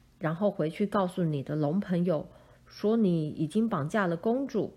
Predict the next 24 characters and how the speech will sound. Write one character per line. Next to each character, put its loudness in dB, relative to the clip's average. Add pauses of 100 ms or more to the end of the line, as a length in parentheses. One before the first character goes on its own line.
(520)
而 2
且 0
也 0
把 -2
我 0
打 -4
败 -2
了。 -10 (920)
他 -2
们 2
看 2
到 6
王 2
冠 4
和 0
宝 -4
剑， 0 (400)
一 0
定 2
会 0
相 -2
信 0
你 0
的。 -6